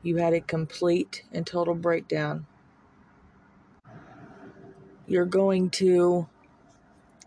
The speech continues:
be at a point during that episode, during that breakdown, where you're almost on your knees.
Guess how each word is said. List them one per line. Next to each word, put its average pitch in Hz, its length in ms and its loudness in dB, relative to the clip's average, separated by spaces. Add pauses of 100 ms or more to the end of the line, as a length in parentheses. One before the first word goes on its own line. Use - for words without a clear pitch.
be 208 220 4
at 185 80 4
a 165 80 2
point 196 720 -4 (520)
during 214 640 2 (180)
that 180 440 -2 (760)
episode, 156 800 0 (720)
during 202 360 2
that 170 240 -2
breakdown, 160 760 -2 (1200)
where 160 140 0
you're 160 220 0 (640)
almost 226 380 0
on 208 160 0
your 196 120 0
knees. 165 680 -2